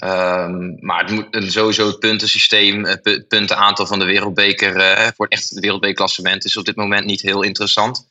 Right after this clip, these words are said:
De winnaar heeft al de dubbele punten van de nummer vijf. Nou vind ik dat een winnaar altijd meer punten moet krijgen. Maar om nou de dubbele aantal punten van een nummer vijf te hebben, vind ik wel een beetje, eh, over de schreef.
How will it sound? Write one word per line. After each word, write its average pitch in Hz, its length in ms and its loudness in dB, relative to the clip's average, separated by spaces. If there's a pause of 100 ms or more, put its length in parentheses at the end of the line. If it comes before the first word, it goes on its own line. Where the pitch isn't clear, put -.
(400)
De 92 140 -4
winnaar 98 300 2
heeft 98 220 0
al 98 200 2
de 92 100 -4
dubbele 98 320 -2
punten 101 280 -4
van 95 160 -4
de 95 60 -2
nummer 95 280 -2 (140)
vijf. - 260 -4
Nou 101 160 -8
vind 95 200 -8
ik - 240 -8
dat 98 180 -8
een 95 100 -8
winnaar 101 220 -2
altijd - 260 -4
meer 98 180 -4
punten 104 300 -6
moet 101 140 -6
krijgen. 107 500 -6 (420)
Maar 95 200 0
om 107 100 -2
nou 101 160 0
de 95 80 -2
dubbele 104 240 0
aantal 101 260 0
punten 101 280 -4
van 104 140 -2
een 101 100 -2
nummer 98 220 -4
vijf 98 240 0
te - 80 -2
hebben, 101 200 -2
vind 101 160 -4
ik 95 80 -4
wel 95 200 -2
een 98 60 -8
beetje, 98 360 -4 (100)
eh, 92 120 0
over 98 180 -8
de 85 60 -6
schreef. - 420 -2